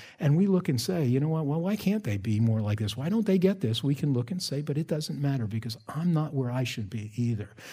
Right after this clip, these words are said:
because we're under construction. But here's the good news, and I want to encourage you all. He who has begun a good work in you will complete it. Doesn't say might complete it if you help him. Doesn't say might do it if you cooperate a little bit. It says he will complete it.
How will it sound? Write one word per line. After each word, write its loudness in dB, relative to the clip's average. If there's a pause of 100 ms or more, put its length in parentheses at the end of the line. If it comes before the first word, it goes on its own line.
(180)
because 0
we're 0 (100)
under 6
construction. 2
But 0
here's 0
the 2
good 4
news, 4
and 2
I 0
want 2
to 4
encourage 0
you -2
all. -4 (720)
He 2
who 8
has 6
begun 4
a 4
good 2
work -2
in 2
you 2
will 4 (420)
complete 0
it. -14 (560)
Doesn't 8
say 8
might 10
complete 4
it 4
if 2
you 4
help 2
him. 2 (300)
Doesn't 8
say 10
might 8
do 12
it 12
if 8
you 6
cooperate 6
a 8
little 4
bit. 4
It -6
says 6
he 6
will 4
complete -6
it. -16